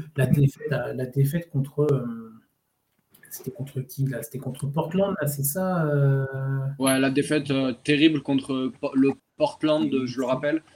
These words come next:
Speaker 2: Anthony Simmons, euh, C J Elleby, euh, Ben McLemore, Justice Winslow et, euh, Nurkic en,
Speaker 1: Voilà,
Speaker 2: en
Speaker 1: c'est
Speaker 2: pivot,
Speaker 1: pas
Speaker 2: c'était
Speaker 1: possible.
Speaker 2: assez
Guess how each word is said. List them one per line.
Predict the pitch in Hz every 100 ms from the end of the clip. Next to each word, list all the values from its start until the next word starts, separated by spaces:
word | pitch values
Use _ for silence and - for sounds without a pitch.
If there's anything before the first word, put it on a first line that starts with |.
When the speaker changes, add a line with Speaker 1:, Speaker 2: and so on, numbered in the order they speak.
| _
Speaker 2:
Anthony | 139 135 143 151 147
Simmons, | - 147 151 165 170 - _ - -
euh, | 123 120
C | - 156
J | 135 147
Elleby, | 147 151 151 143 160 175 180 175 -
euh, | 113 113
Ben | 127 156
McLemore, | 156 147 147 139 143 156 170 - _ _ 117
Justice | 147 151 156 143
Winslow | 147 139 - 160 156 131
et, | 131 -
euh, | 123 110 107 104 104 101 104
Nurkic | 117 117 117 113 -
en, | 98 95 - _ _ 123
Speaker 1:
Voilà, | 127 156 170
Speaker 2:
en | 160
Speaker 1:
c'est | 123
Speaker 2:
pivot, | 127
Speaker 1:
pas | 143
Speaker 2:
c'était | 165 151 - 185
Speaker 1:
possible. |
Speaker 2:
assez | 151 139